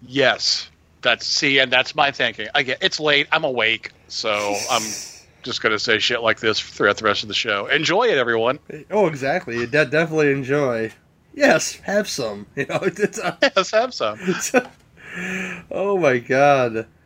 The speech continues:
Speaker 2: And I watched one more film that I'm looking for the title of right now, so it shouldn't take very long.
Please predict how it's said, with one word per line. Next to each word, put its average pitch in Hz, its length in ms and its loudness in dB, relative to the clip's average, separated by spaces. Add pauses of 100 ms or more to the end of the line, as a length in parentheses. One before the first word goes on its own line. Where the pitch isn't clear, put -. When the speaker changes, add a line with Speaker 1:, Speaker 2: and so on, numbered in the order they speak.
(260)
Speaker 2:
And 160 120 0
I 156 100 2
watched 196 280 4
one 180 200 4
more 175 240 6
film 156 340 4
that 147 100 4
I'm 143 80 0
looking 170 240 -4
for 175 100 -6
the 151 80 -4
title 147 420 2
of 135 160 0
right 123 200 -2
now, 143 280 2
so 139 140 -2
it 120 60 -4
shouldn't 117 240 -6
take 120 240 -2
very 117 200 -4
long. 233 760 4